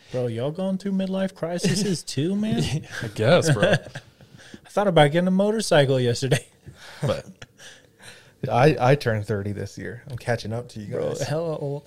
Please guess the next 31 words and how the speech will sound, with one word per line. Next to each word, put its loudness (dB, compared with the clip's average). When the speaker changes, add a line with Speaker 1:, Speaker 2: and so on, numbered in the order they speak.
Speaker 1:
<laughs> -20
Speaker 2:
It's -2
a 8
ment-, 4
it's 4
a 2
mind 2
f-, -8
dude. -10
Speaker 3:
It -4
is. -6
Speaker 2:
Be 0
prepared. -4
Be -8
prepared. -8
Anyway, 2
that's 2
just, -4
I 2
think -4
that 2
really 0
is 0
a 0
lot -2
of -6
the -8
source -8
of -8
it. -8
And -10